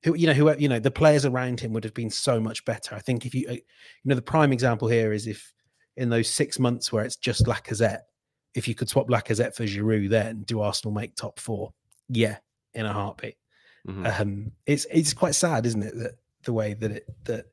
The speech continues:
Speaker 1: I mean, well, there were, there were, I think he left in, uh, with his sort of head held high, didn't he? But it's sad that still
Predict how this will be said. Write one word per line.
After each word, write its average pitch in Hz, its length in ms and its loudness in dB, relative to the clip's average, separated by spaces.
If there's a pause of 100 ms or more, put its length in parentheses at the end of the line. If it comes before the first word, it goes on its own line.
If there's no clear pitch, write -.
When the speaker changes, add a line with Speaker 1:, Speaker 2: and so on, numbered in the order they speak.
(1200)
Speaker 1:
I 151 40 2
mean, 220 260 8
well, 202 140 8
there 202 80 8
were, 208 80 8
there 220 140 8
were, 202 120 8 (140)
I 160 80 2
think 233 160 2
he 208 80 8
left 180 280 8
in, 131 340 6
uh, - 40 -2
with 123 160 6
his 113 140 4
sort 117 180 -2
of - 20 -4
head 120 160 4
held 113 200 4
high, 107 260 4
didn't 110 220 0
he? 107 140 -2
But 113 160 -4
it's 127 160 -2
sad 147 280 2
that 117 120 -4
still 110 560 2